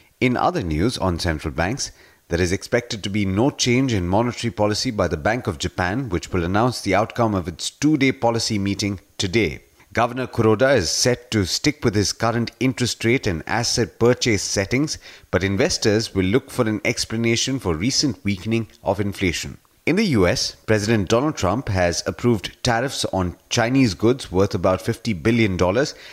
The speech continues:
and the administration is preparing to release a refined list of Chinese products to be hit with tariffs that hones in on technologies where China wants to establish itself as a leader.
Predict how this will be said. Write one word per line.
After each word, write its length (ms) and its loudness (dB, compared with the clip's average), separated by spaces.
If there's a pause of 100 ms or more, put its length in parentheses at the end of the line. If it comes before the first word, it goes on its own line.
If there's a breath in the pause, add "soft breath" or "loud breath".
(180 loud breath)
and 160 0
the 100 4
administration 760 2
is 120 0
preparing 520 0
to 100 -4
release 480 0
a 80 2
refined 580 0
list 380 0 (100)
of 220 -2
Chinese 500 0
products 500 0 (280 loud breath)
to 80 2
be 100 2
hit 420 0
with 220 0
tariffs 420 0 (360 loud breath)
that 220 -2
hones 420 2
in 320 2
on 180 2 (180)
technologies 800 0
where 140 2
China 400 0
wants 260 0
to 80 -2
establish 540 -2
itself 400 0 (200 loud breath)
as 200 -2
a 40 2
leader. 380 2